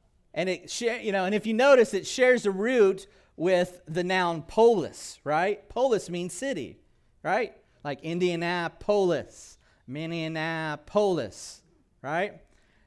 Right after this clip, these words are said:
And so here in verse twenty-seven, it means live as citizens. Now,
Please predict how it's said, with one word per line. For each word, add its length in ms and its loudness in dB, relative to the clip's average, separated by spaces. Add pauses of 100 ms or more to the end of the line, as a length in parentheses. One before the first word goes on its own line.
(160)
And 120 -8
so 220 4
here 320 2
in 200 -2
verse 340 0
twenty-seven, 1000 -2 (220)
it 240 -6
means 580 -4 (220)
live 760 4
as 220 -4
citizens. 920 -6 (1120)
Now, 220 -4